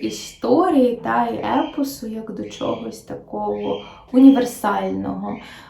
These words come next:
до чого, якщо ми не завжди можемо звертатися, то принаймні ще дуже-дуже велику кількість часу ми можемо вертатися до цієї мудрості, бо, як мені здається, ми досі і половину її не засвоїли, адже,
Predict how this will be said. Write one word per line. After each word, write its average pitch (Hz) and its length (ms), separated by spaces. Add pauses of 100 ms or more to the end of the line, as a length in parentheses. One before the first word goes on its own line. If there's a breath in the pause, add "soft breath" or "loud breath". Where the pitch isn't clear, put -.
до 247 200
чого, 277 260
якщо 254 360
ми 277 120
не 277 180
завжди 247 760
можемо 392 520
звертатися, 320 920 (220 loud breath)
то 254 120
принаймні 302 520
ще - 240
дуже-дуже 240 800
велику 208 400
кількість - 800
часу 359 580 (320 loud breath)
ми 247 180
можемо 214 480
вертатися 202 580
до 202 100
цієї 208 320
мудрості, 349 640
бо, 240 120
як 226 140
мені 240 200
здається, 311 480 (280 loud breath)
ми 240 200
досі 311 460
і 247 140
половину 233 600
її 233 280
не 220 200
засвоїли, 208 680
адже, 196 360